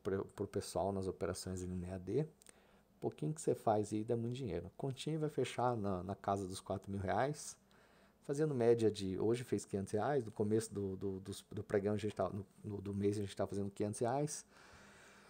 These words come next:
Eu diminuí ela pra cento e cinquenta, duzentos reais, cento e cinquenta, duzentos, pra não operar todos os dias também, ó, não operei uns três dias do mês, tipo de propósito, pra mostrar pra vocês a consistência.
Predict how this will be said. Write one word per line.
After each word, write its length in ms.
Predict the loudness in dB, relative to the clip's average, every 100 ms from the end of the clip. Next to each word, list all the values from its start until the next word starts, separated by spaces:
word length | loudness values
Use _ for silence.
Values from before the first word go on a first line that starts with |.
| -20 -20 2 6
Eu 80 |
diminuí 500 | 8 10 10 10 12
ela 240 | 12 12 10
pra 180 | 8 4
cento 280 | 4 2
e 20 | 0
cinquenta, 600 | -4 2 4 4 4 0
duzentos 360 | 0 0 2 4
reais, 440 | 4 6 4 0 -10 -8 -4 -2
cento 240 | 0 -2
e 40 |
cinquenta, 500 | -2 -2 2 2 0
duzentos, 1000 | -4 -4 -8 -6 -2 0 0 0 -4 -10 -12 -18 -6 2
pra 300 | 4 6 4
não 240 | 2 0
operar 320 | 2 6 6
todos 320 | 4 -2 -2
os 100 | -4
dias 300 | -4 -2 0
também, 320 | 0 0 2 2
ó, 80 |
não 100 | 2
operei 300 | 2 4 4
uns 160 | 4 -2
três 300 | 0 2 2
dias 200 | 0 -2
do 120 | -2
mês, 640 | -2 0 -2 -4 -8 -10 -16
tipo 180 | -20 -8
de 60 | -6
propósito, 760 | 0 0 2 4 6 4 2 -6
pra 120 | -4
mostrar 220 | -2 -2
pra 120 | 0
vocês 380 | 0 2 0 2
a 140 | 0
consistência. 840 | 0 -4 -4 -6 -6 -4 -4 -8